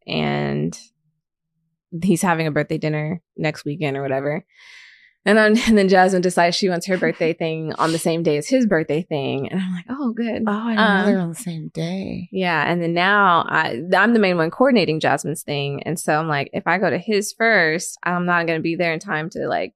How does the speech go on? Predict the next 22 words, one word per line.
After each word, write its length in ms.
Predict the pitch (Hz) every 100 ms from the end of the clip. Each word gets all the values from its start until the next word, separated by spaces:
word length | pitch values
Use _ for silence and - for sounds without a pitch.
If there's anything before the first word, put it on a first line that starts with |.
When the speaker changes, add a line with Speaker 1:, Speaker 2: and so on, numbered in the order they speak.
| -
Speaker 1:
set 220 | - 165
up 100 | 160
her 120 | 196 254
stuff." 400 | - 156 151 - _ _ -
And 100 | 175
I 60 | 170
know 100 | 170
I'm 80 |
the 80 | 165
only 200 | 120 165
person 320 | 165 175 - 165
that's 100 | 160
probably 280 | 165 151 151
gonna 160 | 143
set 200 | - 156
up 120 | 151 -
her 120 | 156
stuff 240 | - 151 -
the 120 | 151
right 180 | 143 131
way. 480 | 233 214 160 165 233
Speaker 2:
<laughs> 60 | 269